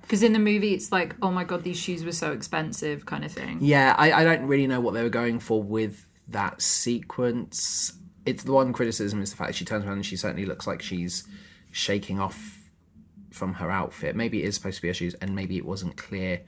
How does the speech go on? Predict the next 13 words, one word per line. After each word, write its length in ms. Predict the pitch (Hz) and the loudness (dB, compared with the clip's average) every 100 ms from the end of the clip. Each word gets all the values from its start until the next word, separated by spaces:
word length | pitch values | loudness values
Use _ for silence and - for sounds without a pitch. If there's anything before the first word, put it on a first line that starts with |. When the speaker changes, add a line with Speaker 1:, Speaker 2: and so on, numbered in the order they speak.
| - - - | -20 -20 -4
Speaker 2:
But 300 | 101 80 - - - - - 101 - | -2 -2 -6 -20 -20 -14 -10 -8 -8
as 160 | 107 | -10
critiques 520 | - - - 120 - - | -10 -8 -6 -6 -8 -4
go, 200 | 104 90 | -2 0
I 80 | 85 | -2
mean, 240 | 92 67 | -4 -4
that's 220 | 76 - | -8 -6
so 300 | - - 104 | -8 -4 -4
minimal. 460 | 98 98 62 67 82 | -2 -4 -4 -6 -6
It's 160 | - - - | -8 -12 -12
proper, 580 | - 107 - 80 - - - | -6 -4 -2 -4 -6 -10 -10
like, 160 | - | -8
nitpicky. 720 | 95 95 - - - - - | -6 -6 -8 -16 -16 -12 -14